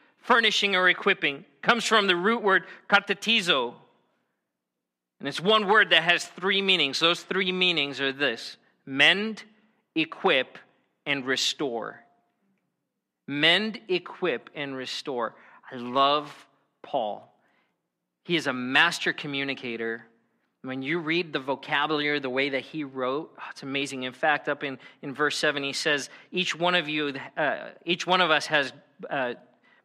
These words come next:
by, but to each one of us, grace has been given to, uh, as, as Christ apportioned it." Sorry, I can't get those words out. This, this idea that he has given it, the word in the Greek, the way that he wrote it, it's called an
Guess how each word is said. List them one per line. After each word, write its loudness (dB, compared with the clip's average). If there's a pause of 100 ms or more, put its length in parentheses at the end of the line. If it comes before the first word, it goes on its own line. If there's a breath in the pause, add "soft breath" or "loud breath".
by, 2 (1400)
but -2
to -10
each -2
one -4 (140)
of 0
us, -4
grace -2
has -2
been -8
given -6
to, -18
uh, -8
as, -6 (300)
as -4
Christ 0
apportioned -6
it." -10
Sorry, -2
I -6
can't -14
get -12
those -12
words -10
out. -6 (1160)
This, 2
this 0 (160)
idea 4
that 2
he -2
has 0
given 0
it, 0
the -4
word 0
in -6
the -4
Greek, -2
the -6
way 0
that -4
he -8
wrote -2
it, -2
it's -6
called -4
an -4